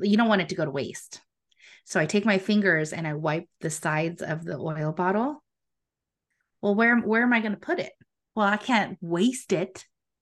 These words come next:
So I wipe it on my skin 'cause I wanna smell really good. And I wipe it on my right forearm. This is when I found out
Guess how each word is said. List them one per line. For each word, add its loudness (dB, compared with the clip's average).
So -8
I 0
wipe 0
it 0
on 2
my 2
skin -4
'cause -10
I 2
wanna 0
smell -4
really -4
good. 0
And -2
I 0
wipe -2
it -4
on 0
my 0
right -4
forearm. -4
This 0
is -2
when 0
I 0
found -2
out -8